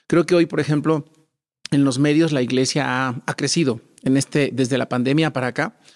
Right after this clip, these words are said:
Las iglesias han, han, han hecho este tipo de, de, de cosas. Bueno, hay gente que lo ha hecho desde antes, pero como que ha venido un crecimiento en esta área con, con las redes sociales, con todo lo que tiene que ver con la tecnología.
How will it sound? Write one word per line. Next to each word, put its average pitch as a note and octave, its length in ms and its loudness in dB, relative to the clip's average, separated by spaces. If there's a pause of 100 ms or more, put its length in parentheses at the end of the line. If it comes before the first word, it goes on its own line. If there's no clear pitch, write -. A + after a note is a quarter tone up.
(320)
Las C3+ 220 -2
iglesias C#3+ 420 0
han, C#3 640 0
han, C#3+ 200 0
han D3 160 0
hecho D3 180 0
este C#3+ 180 -2
tipo C#3 260 -2
de, B2 280 0
de, A#2+ 280 0
de A#2+ 120 -4
cosas. D#3+ 300 0
Bueno, E3+ 180 2
hay D#3 100 0
gente F3 260 -2
que D3 80 -2
lo C#3+ 60 2
ha - 20 0
hecho C3 160 -6
desde A#2 220 -2
antes, B2 300 -4
pero A#2+ 280 0 (480)
como C#3+ 240 0
que D3+ 140 -2
ha D#3+ 180 0
venido D3+ 540 2
un C#3 240 2
crecimiento C3 640 0
en B2 80 2
esta A#2+ 280 -2
área A#2+ 260 -2
con, G#2+ 340 -4 (120)
con B2 180 -2
las G#2 600 -4
redes D3 220 2
sociales, A#2 760 -4 (300)
con A#2 480 0
todo C3+ 200 2
lo A#2 120 -2
que - 80 -8
tiene A#2+ 260 -2
que B2+ 140 -2
ver A#2 180 -2
con A#2+ 180 -2
la A2+ 100 -2
tecnología. A#2 640 -2